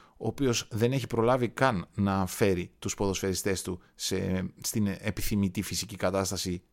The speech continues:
την, ε, κατάσταση που απαιτεί το δικό του παιχνίδι, ο οποίος έχει και ποδοσφαιριστές που βρίσκονται σε διαφορετικές στάθμες. Δηλαδή δεν είναι όλοι από το καλοκαίρι στον Ολυμπιακό για να έχουν, ε, ακολουθήσει τους ίδιους κύκλους,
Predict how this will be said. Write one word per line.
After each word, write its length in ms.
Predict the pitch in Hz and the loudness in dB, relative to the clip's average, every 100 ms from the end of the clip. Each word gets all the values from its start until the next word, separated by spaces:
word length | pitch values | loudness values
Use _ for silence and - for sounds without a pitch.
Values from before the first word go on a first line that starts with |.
| _ _ _ _ _ | _ _ _ _ _
την, 300 | 98 95 92 | -2 0 0
ε, 240 | 87 90 | -2 -4
κατάσταση 480 | 87 95 104 98 95 | -2 0 0 0 -4
που 100 | 95 | 0
απαιτεί 280 | 92 95 - | 0 0 -2
το 100 | 101 | -2
δικό 240 | 95 - | 0 0
του 80 | 90 | -2
παιχνίδι, 480 | 90 85 92 92 135 - - - _ _ - | -2 -2 0 2 -2 -8 -20 -20 _ _ 4
ο 80 | |
οποίος 400 | 120 - 120 131 | 4 6 4 4
έχει 180 | 127 135 | 2 0
και 140 | - 143 | 0 0
ποδοσφαιριστές 680 | 123 107 - 101 92 120 | 2 0 0 0 0 -2
που 120 | - 113 | -2 -4
βρίσκονται 360 | 123 - 143 | -2 -2 -2
σε 120 | 127 | 0
διαφορετικές 840 | 123 120 - 110 98 120 156 135 - | 0 -2 0 -2 -2 -2 0 0 -6
στάθμες. 640 | - - 113 - 90 78 - | 0 6 6 4 -2 -2 -6
Δηλαδή 360 | 101 101 98 | 0 2 2
δεν 160 | 98 123 | 2 2
είναι 180 | 160 131 | 4 4
όλοι 320 | 113 101 92 - - - | 4 4 0 -6 -20 -8
από 260 | - - | -4 0
το 80 | 104 | 0
καλοκαίρι 460 | 104 98 92 104 98 | 4 4 4 2 0
στον 200 | - 98 | 0 2
Ολυμπιακό 560 | 92 92 90 101 95 - | 2 2 0 2 0 0
για 180 | 95 | 0
να 140 | 95 95 | 0 2
έχουν, 400 | 104 - 92 87 - - _ | 0 0 -2 -2 -10 -20 _
ε, 140 | - 98 90 87 92 - | -8 -6 -6 -6 -6 -8
ακολουθήσει 600 | - 95 113 101 92 104 107 | -6 -2 0 0 0 0 0
τους 160 | 90 | 0
ίδιους 280 | 110 98 92 | 0 0 -2
κύκλους, 520 | - 110 92 90 - | 0 0 0 -6 -8